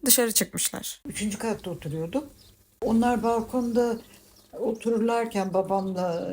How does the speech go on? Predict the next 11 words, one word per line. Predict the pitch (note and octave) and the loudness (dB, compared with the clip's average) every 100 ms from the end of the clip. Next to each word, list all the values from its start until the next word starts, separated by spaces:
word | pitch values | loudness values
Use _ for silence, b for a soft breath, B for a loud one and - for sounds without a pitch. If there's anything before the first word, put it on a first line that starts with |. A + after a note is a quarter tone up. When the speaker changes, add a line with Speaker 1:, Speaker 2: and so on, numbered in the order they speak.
| - - | -8 -10
Speaker 2:
e, | D#3+ - A3 - - | -10 -10 -12 -18 -6
deden | F3+ D#3+ G#3 C4 C4+ - | -4 0 2 2 0 -2
birden | A#3 A#3 A#3 | 0 2 2
"Hadi | A#3+ A3+ | 4 6
ayakkabı | A3 A3+ A3+ G3 F3+ | 6 4 2 0 0
alayım | F3 E3 E3+ | 2 2 2
baba | E3+ E3 | 0 0
sana." | D#3 - E3+ E3 D3+ | 0 -2 -2 -4 0
diye | G3+ A3+ | 0 0
kalkıyor | G#3+ G3+ F#3 G3+ F3+ D#3 D3 - | 0 -2 -2 0 2 2 -2 -2
deden. | D#3+ D3+ G#3 C4+ | -2 2 2 2